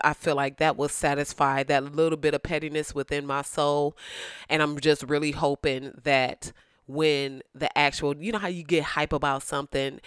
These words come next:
and then when it actually comes through, you like, "Oh, this shit was fucked up." So I don't wanna get too excited about it. I do hope to see her completely drag Pence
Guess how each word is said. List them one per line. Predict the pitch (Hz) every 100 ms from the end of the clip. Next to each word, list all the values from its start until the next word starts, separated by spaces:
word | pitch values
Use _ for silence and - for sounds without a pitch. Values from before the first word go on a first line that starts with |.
| - -
and | 143 143
then | 151 139
when | 139
it | 139
actually | 139 139 - 143
comes | - 135 -
through, | 143
you | 147 180
like, | 131 123 -
"Oh, | 127 135
this | 139 170
shit | - -
was | - -
fucked | - - 139 131 -
up." | 120 -
So | 151
I | 135
don't | 170 175
wanna | 160 156 147
get | 147 160 -
too | - 196
excited | 170 - 156 143 147
about | 139 147 143 147
it. | - - -
I | - 151
do | 139 165 180 165
hope | 165 175 165 -
to | 160
see | - 175 160
her | 160 147 143
completely | - 147 - 175 175 175 175 165
drag | 156 147 143 -
Pence | - 160 147 -